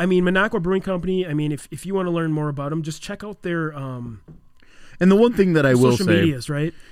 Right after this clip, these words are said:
Speaker 2: yeah, the one thing that I will say that, that hopefully doesn't necessarily t-, uh, you know, go into the,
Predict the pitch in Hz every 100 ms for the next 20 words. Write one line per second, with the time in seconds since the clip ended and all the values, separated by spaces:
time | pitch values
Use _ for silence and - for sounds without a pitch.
0 | - 117 104 156 196 165 151 123 117 120
1 | 120 113 104 104 92 113 101 - 110 110
2 | 110 104 101 104 - - 113 101 104 -
3 | 104 101 92 - - 104 87 104 98 92
4 | 110 110 104 101